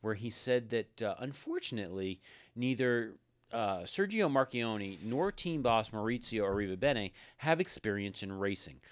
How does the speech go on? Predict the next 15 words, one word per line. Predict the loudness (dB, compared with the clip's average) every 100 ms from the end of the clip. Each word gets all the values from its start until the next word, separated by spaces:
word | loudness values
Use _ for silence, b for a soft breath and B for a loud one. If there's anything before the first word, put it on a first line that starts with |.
| B
a | -12
culture | -10 -2 0 0 -2
that | -2 -4
the |
Scuderia | -10 -6 -4 -4 -2 0 0
of | -2 -6 -6
today | -4 -4
has | -4 -10 -10
lost. | -10 -12 -16 -20 _ B B -2
They | 0
are | 0
no | 0 6 6
longer | 8 4 4 2
a | 0
team, | -2 -2 -4 -4